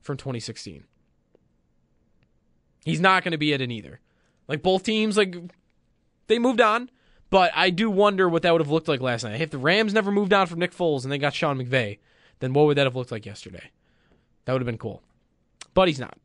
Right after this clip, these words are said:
Uh, anyways, these Super Bowl odds. Bills plus fifteen thousand. Worst in the league. Tied with the Arizona Cardinals. I don't think it's crazy to have them at the bottom. I do think it's a little, it's wrong. I, I,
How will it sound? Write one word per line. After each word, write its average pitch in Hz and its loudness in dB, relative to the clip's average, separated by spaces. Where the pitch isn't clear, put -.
Uh, 160 4
anyways, 175 0
these 170 -4
Super 180 0
Bowl 120 -6
odds. - -14
Bills 190 4
plus 196 2
fifteen 180 -2
thousand. 127 -2
Worst 180 2
in 180 -4
the 160 0
league. 120 -6
Tied 180 0
with 160 -8
the 156 -4
Arizona 135 -2
Cardinals. 101 -14
I 170 4
don't 190 2
think 214 0
it's 165 -4
crazy 180 -2
to 165 2
have 156 0
them 180 -2
at 151 -6
the 151 -4
bottom. 151 0
I 147 2
do 156 -2
think 202 2
it's 180 -6
a 190 2
little, 233 4
it's 185 -2
wrong. 156 2
I, 160 -2
I, 180 -2